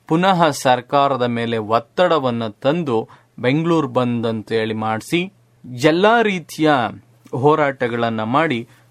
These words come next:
ಪುನಃ ಸರ್ಕಾರ ನೀರು ಪೂರೈಕೆಯನ್ನ ನಿಲ್ಲಿಸ್ತು.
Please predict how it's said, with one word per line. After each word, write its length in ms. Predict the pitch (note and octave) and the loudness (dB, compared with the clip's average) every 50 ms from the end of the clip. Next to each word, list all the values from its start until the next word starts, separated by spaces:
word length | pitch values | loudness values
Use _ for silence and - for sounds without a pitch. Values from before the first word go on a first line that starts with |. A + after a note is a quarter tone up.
| _ _ _ _ _ _ _ | _ _ _ _ _ _ _
ಪುನಃ 600 | - G#3 A3 A#3+ B3+ A3 C#3+ C3+ A#2 G#2+ G#2 - - _ _ _ _ _ - - - | 0 2 4 4 4 2 2 -2 -2 -4 -6 -10 -14 _ _ _ _ _ -20 -12 -4
ಸರ್ಕಾರ 460 | - C#3+ C3+ C3+ - - D#3+ D#3 D3+ C3+ A2 G#2 G#2 - - - - - | -2 -2 -2 -2 -2 0 2 2 2 2 0 -2 -4 -8 -14 -14 -6 -4
ನೀರು 280 | C#3 D#3+ F3 E3+ E3 | -2 -2 0 -2 -4
ಪೂರೈಕೆಯನ್ನ 760 | D3 - C3+ C3 B2+ B2 A#2 A2+ G#2 - - G#2 G#2 G#2+ C3+ F#3 A3+ A#3 _ _ _ - | -4 -4 -6 -2 0 0 0 0 -2 -6 -10 -10 -8 -8 -8 -8 -8 -10 _ _ _ -4
ನಿಲ್ಲಿಸ್ತು. 680 | A#2+ C#3 D#3 C#3 G#2 - - - - - - - - | 0 0 0 0 -2 -4 -8 -14 -20 -20 -20 -20 -20